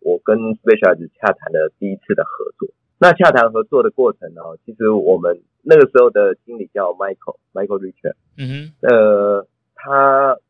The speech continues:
Speaker 1: 呃，我，我们有很多很相似的一个概念啊。一个简单的概念就是，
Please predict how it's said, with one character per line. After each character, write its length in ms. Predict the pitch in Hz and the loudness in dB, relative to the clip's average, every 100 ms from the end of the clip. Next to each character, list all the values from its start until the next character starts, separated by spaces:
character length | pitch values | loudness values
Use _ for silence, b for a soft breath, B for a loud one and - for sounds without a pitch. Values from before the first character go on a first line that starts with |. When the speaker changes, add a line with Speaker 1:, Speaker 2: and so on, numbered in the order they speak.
| _ _ | _ _
Speaker 1:
呃， 180 | 107 101 | -4 -2
我， 240 | 101 110 - | 0 -2 0
我 140 | 131 | 2
们 140 | 135 165 | 2 2
有 140 | 165 | 0
很 120 | 147 107 | -2 -2
多 160 | 127 | 0
很 120 | 123 95 | -2 -4
相 160 | - 107 | -10 -10
似 140 | 110 104 | -10 -10
的 100 | 85 | -10
一 40 | |
个 120 | 82 | -10
概 200 | - 85 82 | -8 -6 -8
念 220 | 80 - | -12 -14
啊。 120 | 80 | -10
一 180 | 104 127 | -4 2
个 140 | 147 | 4
简 120 | - 123 | 4 4
单 120 | 127 | 4
的 60 | |
概 140 | 113 120 | 4 4
念 140 | 113 | 2
就 120 | 110 | -2
是， 240 | 110 110 | -6 -6